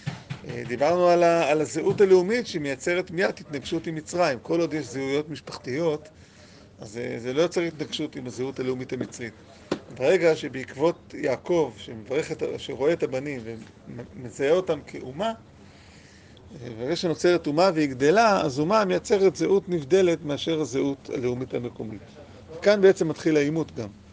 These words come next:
זאת אומרת, כל עוד היינו משפחות שהגיעו למצרים. אז משפחות, אה, בסדר, למה לא? לחזק את הכוח המקומי, אין שום בעיה. ברגע שאנחנו משפחות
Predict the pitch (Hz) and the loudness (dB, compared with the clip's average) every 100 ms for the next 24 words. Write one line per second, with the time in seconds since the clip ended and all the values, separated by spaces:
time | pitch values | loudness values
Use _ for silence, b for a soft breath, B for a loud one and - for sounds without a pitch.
0 | - - 127 - 208 185 185 190 175 - | -20 -14 -2 6 6 6 4 4 0 -2
1 | 170 170 160 151 143 151 139 120 127 110 | 0 0 0 -2 -2 -4 -6 -8 -10 -10
2 | 143 - B B B B B - 120 123 | -12 -20 B B B B B -20 -16 -12
3 | 131 170 247 247 - 202 202 - 254 254 | -6 0 0 0 0 0 0 2 2 2
4 | 214 156 190 196 196 156 - 113 170 - | 0 2 4 4 2 -2 -6 -4 -4 -4
5 | - 139 135 139 - - - - - 160 | -8 -8 -8 -12 -20 -20 -20 -20 -2 0
6 | - 151 147 139 156 175 - 147 135 143 | 0 -2 -4 -6 -6 -6 -8 -10 -8 -6
7 | 127 123 120 - B B B B - 170 | -2 -4 -6 -14 B B B B -2 2
8 | 220 202 170 156 156 139 - 139 233 202 | 2 2 0 -2 -6 -8 -10 -6 -2 0
9 | 170 | 0